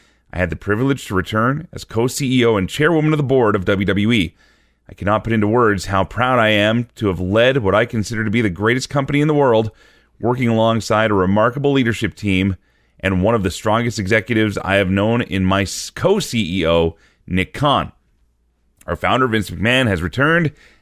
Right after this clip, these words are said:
as executive chair and is leading an exciting process regarding strategic alternatives. And with Nick's leadership and Paul Triple H Levesque as chief content officer, I'm confident W W E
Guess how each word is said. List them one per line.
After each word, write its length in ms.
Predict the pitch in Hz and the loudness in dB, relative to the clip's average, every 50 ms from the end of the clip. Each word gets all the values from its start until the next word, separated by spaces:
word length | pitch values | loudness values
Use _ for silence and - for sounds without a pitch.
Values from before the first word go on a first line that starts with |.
| - | -6
as 160 | - 95 92 92 | -4 -4 -2 -2
executive 540 | 85 85 98 113 98 - 104 95 87 - | -4 -2 0 0 0 0 -2 -4 -4 -4
chair 480 | - - 156 151 156 156 156 151 151 - _ _ _ _ - | -2 -2 0 2 4 2 2 0 -2 -6 _ _ _ _ -8
and 160 | - 90 87 | -6 -6 -6
is 120 | 76 82 | -6 -4
leading 400 | 85 107 127 127 131 131 127 113 | -2 0 2 2 2 2 2 0
an 80 | 92 95 | 0 -2
exciting 440 | 92 - - - 123 117 127 120 101 | -4 -4 -2 0 0 0 0 0 -2
process 640 | - 113 107 107 107 - - 113 110 110 - - - _ _ _ _ | 0 0 2 2 0 0 0 0 0 0 -2 -6 -12 _ _ _ _
regarding 420 | - 90 82 95 98 101 104 98 90 | -10 -6 0 2 2 2 2 0 -2
strategic 640 | - - - - - 107 113 92 110 104 - - - | -6 -10 -16 -12 -6 -6 -4 -2 -2 -4 -4 -4 -2
alternatives. 720 | 90 104 - - 98 104 101 95 90 85 78 67 - 80 | -2 -2 -2 -2 -2 0 2 2 2 0 -2 -2 -6 -8
And 120 | 80 85 | -6 -6
with 140 | 82 80 92 | -6 -4 -4
Nick's 240 | 120 131 - - 107 | -4 -4 -4 -4 -2
leadership 540 | 123 135 127 135 113 - 135 135 131 - - _ - - _ _ - | -2 0 0 0 0 0 0 0 0 -4 -10 _ -20 -20 _ _ -6
and 180 | - 90 85 | -6 -6 -4
Paul 280 | - 113 120 127 131 127 | 0 2 2 4 2 2
Triple 440 | - - - 143 127 - 127 127 131 | -2 -4 -4 -4 -2 0 2 2 2
H 220 | 135 113 98 110 | 2 0 -2 -2
Levesque 400 | 127 131 117 127 117 123 120 - - - | -2 0 2 2 0 0 -2 -6 -4 0
as 300 | 101 101 95 85 - - _ - | 2 2 2 0 -4 -12 _ -12
chief 280 | - - 147 143 - | -6 -4 -4 -4 -4
content 540 | - - - 139 135 135 - 113 101 95 - | -6 -4 -2 -2 -2 0 0 -2 -2 0 0
officer, 540 | 98 95 95 92 87 - - 117 131 131 - - - - - _ _ _ | 0 0 0 0 -2 -2 0 0 0 0 -2 -6 -20 -20 -20 _ _ _
I'm 200 | - 78 80 78 | -6 -6 -6 -4
confident 480 | - - 104 113 117 110 123 120 120 92 | -4 -2 0 0 0 0 -2 -2 -2 0
W 240 | 101 104 107 120 117 | 0 0 2 2 2
W 280 | 113 113 127 127 120 | 2 2 2 2 4
E 280 | 113 95 90 90 82 | 4 2 2 0 -2